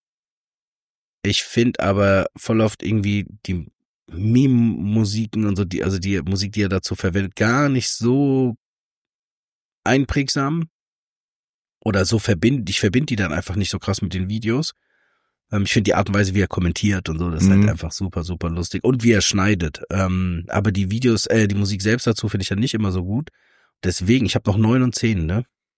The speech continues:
Speaker 2: Du hast neun, zehn und eins. Ja.
Speaker 1: Ja. Das ist die zehn.
Speaker 2: Okay.
Speaker 1: Fühl ich nicht.
Speaker 2: Dann hast du jetzt noch die neun und die eins.
Speaker 1: Mhm.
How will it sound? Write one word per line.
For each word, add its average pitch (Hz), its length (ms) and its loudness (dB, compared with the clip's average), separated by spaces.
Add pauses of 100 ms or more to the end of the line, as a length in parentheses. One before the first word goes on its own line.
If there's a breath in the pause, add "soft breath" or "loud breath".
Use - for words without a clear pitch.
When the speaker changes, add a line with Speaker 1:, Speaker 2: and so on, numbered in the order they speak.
(320)
Speaker 2:
Du - 120 -6
hast - 180 -2
neun, 110 280 4
zehn 120 220 2
und 123 140 4
eins. 85 420 -4 (300)
Ja. 90 140 -2 (380)
Speaker 1:
Ja. 98 200 -4 (400)
Das - 100 -2
ist - 80 -2
die 95 100 0
zehn. 113 420 0 (920)
Speaker 2:
Okay. 80 520 -4 (240)
Speaker 1:
Fühl 101 240 2
ich - 100 -2
nicht. 95 320 -2 (400)
Speaker 2:
Dann 92 180 2
hast 104 240 2
du 107 40 4
jetzt 104 180 2
noch 104 120 2
die - 140 -4
neun 104 540 4
und 107 400 0
die 101 340 2
eins. - 640 -2 (720)
Speaker 1:
Mhm. 98 360 0